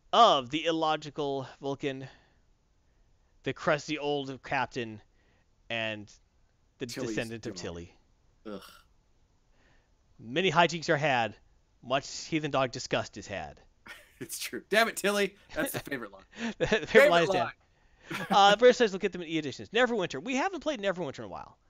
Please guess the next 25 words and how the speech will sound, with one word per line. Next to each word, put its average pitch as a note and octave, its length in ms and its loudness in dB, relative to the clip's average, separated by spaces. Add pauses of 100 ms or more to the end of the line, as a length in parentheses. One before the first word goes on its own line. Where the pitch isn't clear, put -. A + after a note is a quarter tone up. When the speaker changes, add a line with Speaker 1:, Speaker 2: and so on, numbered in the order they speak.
(240)
Speaker 2:
We G#3+ 180 0
haven't. G#3+ 320 6
Speaker 1:
Um, C#3+ 40 -6
Speaker 2:
We D#3 80 -4
haven't. D#3 320 -6
Uh, D#3+ 80 -2
we D#3+ 140 0
usually F#3+ 300 -2
play, F#3+ 340 2
play E3+ 260 0
Neverwinter D#3+ 640 4
when C#3+ 240 0
we C3+ 140 -4
have C#3 260 -4
to C#3 160 -2
take C#3 240 -4
a B2+ 60 -4
break C3+ 240 -4
from A#2+ 160 -8
Star - 240 -2
Trek C3 180 -4
Online B2+ 240 -2
for A#2 100 -8
some B2 200 -2
reason. B2+ 320 -4